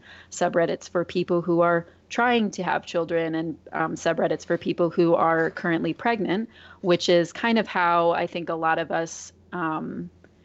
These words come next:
ended up in our private subreddit that we kind of created for people who were, at the time, it was actually quite early in all of our pregnancies because we were all due around the same time.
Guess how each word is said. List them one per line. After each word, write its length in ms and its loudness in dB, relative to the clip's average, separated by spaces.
ended 260 2
up 240 2
in 400 0
our 260 2
private 600 0
subreddit 640 -4
that 160 0
we 280 -4
kind 200 -4
of 80 -10
created 520 2
for 520 0
people 380 4
who 200 8
were, 480 4
at 160 0
the 60 -2
time, 420 -2
it 80 -4
was 320 -6
actually 400 -4
quite 280 0
early 340 -4
in 100 -6
all 200 -2
of 100 -2
our 80 0
pregnancies 640 -2
because 260 -4
we 120 0
were 120 2
all 260 2
due 320 2
around 260 2
the 80 -4
same 260 -4
time. 400 -4